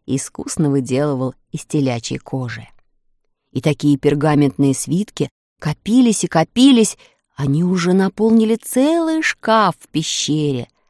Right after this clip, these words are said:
составляя правдивую повесть о всех событиях, случившихся в волшебной стране за тысячелетия очарованного сна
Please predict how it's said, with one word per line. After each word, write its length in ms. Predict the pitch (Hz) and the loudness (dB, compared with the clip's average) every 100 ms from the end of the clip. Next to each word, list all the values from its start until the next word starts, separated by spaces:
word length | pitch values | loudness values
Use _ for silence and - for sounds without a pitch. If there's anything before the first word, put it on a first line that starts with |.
| _ | _
составляя 680 | - 123 - 131 135 147 143 | -10 -6 -4 -2 0 0 0
правдивую 1000 | - - 127 120 - 160 226 233 170 151 135 | -4 -6 -6 -6 -8 -2 0 0 0 -2 -4
повесть 800 | _ 127 156 160 143 131 - - - - | _ -2 2 2 0 -4 -8 -16 -18 -14
о 120 | 127 | -12
всех 420 | 135 - 170 165 - | -10 -6 -2 -2 -4
событиях, 880 | - 123 135 139 143 - 127 - _ _ | -8 -6 -2 -2 -4 -6 -8 -10 _ _
случившихся 840 | - 139 - 147 - 139 - 131 - - | -10 -10 -6 -8 -6 -10 -10 -12 -12 -12
в 120 | 131 | -6
волшебной 600 | 131 139 - 135 139 135 | -6 -6 -6 -6 -4 -8
стране 680 | - - 107 113 185 233 233 _ _ _ _ | -8 -10 -6 -4 -2 -4 -6 _ _ _ _
за 100 | 185 | -6
тысячелетия 1040 | 226 226 - 135 143 131 202 240 - 180 175 _ _ | -4 -4 -6 -4 -2 0 0 0 -4 -6 -8 _ _
очарованного 840 | 269 - 135 123 160 147 139 131 | -8 -6 -4 0 -2 0 -4 -4
сна 400 | 127 127 123 127 | -6 -6 -6 -8